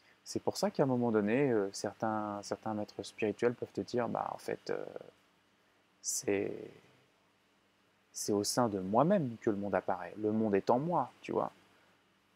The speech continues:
Toi, tu pourrais peut-être croire, te dire, euh, ouais, non, mais attends, c'est quoi ces mecs ? Ils ont un ego surdimensionné pour penser que le monde est en eux quand même, hein ? Tu trouves pas ? Pour penser je suis le monde, et cetera, faut quand même, euh, en tenir une couche, hein. Mais non, en fait.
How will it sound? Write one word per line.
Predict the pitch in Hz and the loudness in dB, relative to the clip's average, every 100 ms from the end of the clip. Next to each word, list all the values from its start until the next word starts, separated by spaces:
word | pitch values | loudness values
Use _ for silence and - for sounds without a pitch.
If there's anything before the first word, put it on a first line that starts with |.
| _ _ _ - | _ _ _ -6
Toi, | - 120 | -2 -2
tu | 107 | -4
pourrais | 101 98 | -2 -4
peut-être | - 101 | -2 -4
croire, | - 123 127 - | 4 8 8 4
te | 98 | -4
dire, | 101 120 123 | 0 2 2
euh, | 95 - | 0 -6
ouais, | - | -8
non, | - | -8
mais | - | -18
attends, | - 101 | -12 -10
c'est | - | -8
quoi | - 117 | -4 -4
ces | - 98 | -2 -2
mecs ? | 104 113 | -2 -2
Ils | 107 104 | -2 -2
ont | |
un | 98 | -2
ego | 101 107 | 0 -2
surdimensionné | 101 104 101 101 - 196 165 | 0 -2 0 -2 -2 -2 0
pour | 117 101 | -2 0
penser | 101 - 107 | -4 0 0
que | 107 | 2
le | |
monde | 101 101 | 0 2
est | 95 98 | 2 0
en | 95 | -4
eux | 98 | -4
quand | 92 | -4
même, | 95 101 | -6 -6
hein ? | - 196 _ | -8 -10 _
Tu | - | -8
trouves | - 117 | -8 -2
pas ? | - - - _ _ _ _ _ _ | -2 -2 -12 _ _ _ _ _ _
Pour | - | -10
penser | 107 - 120 | -8 -2 -2
je | 104 | 0
suis | 104 - 117 | -2 2 2
le | 101 | 4
monde, | 104 117 | 2 0
et | 95 | 0
cetera, | - 92 98 113 | -2 -4 -2 -2
faut | 143 113 | -2 -4
quand | 98 | -2
même, | 107 113 | -2 -4
euh, | 95 101 - - - - - | -4 -6 -8 -8 -8 -6 -6
en | |
tenir | - 107 107 | -6 -4 -2
une | 120 | -4
couche, | 123 - - | -2 -2 -2
hein. | 135 180 - - _ _ _ 95 | -4 -6 -18 -20 _ _ _ -8
Mais | 95 | -2
non, | 156 | -2
en | 117 | -2
fait. | - - - | -4 -6 -8